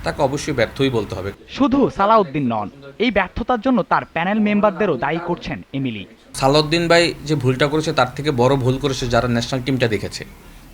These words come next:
Speaker 1: ন্যাশনাল টিম ম্যানেজমেন্ট কমিটিতে যারা ছিল। সালাউদ্দিন ভাই তো পার্টিকুলারলি কাউকে কাউকে দায়িত্ব দিয়ে দিয়েছে, লীগ কমিটি একজনকে দিয়েছে, ন্যাশনাল টিমস একজনকে দিয়েছে। ন্যাশনাল টিমস ম্যানেজমেন্ট কমিটি কিন্তু লাস্ট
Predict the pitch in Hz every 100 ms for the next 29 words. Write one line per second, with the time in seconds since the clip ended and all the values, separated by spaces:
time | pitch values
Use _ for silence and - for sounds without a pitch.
0 | - - - - - - - - 120 139
1 | 131 117 123 143 151 160 135 127 120 110
2 | 104 101 - 87 82 - - - - -
3 | - - 101 117 135 143 151 143 135 139
4 | 147 151 151 139 127 135 139 135 120 120
5 | 123 117 107 104 120 123 135 131 127 120
6 | 123 123 120 117 - 113 - - - 120
7 | 120 131 135 123 117 120 123 120 110 101
8 | - 104 107 123 151 147 151 131 123 139
9 | 147 160 143 143 147 143 143 147 135 127